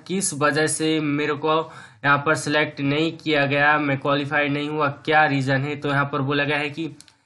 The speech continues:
ये सारी चीज़ें आरटीआई एक्ट के तहत नहीं आती, but आपका जो टीटी है वो डिस्क्वालिफाइड हो गया है, आपको यहाँ पर बारह मार्क्स मिले हैं,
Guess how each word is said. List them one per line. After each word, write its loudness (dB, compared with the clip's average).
ये 2
सारी 6
चीज़ें -2
आरटीआई 4
एक्ट -4
के -2
तहत -4
नहीं 0
आती, 2
but 2
आपका 2
जो -2
टीटी -6
है 0
वो -4
डिस्क्वालिफाइड 0
हो -2
गया 0
है, -10
आपको 4
यहाँ 0
पर 0
बारह 4
मार्क्स 0
मिले -2
हैं, -8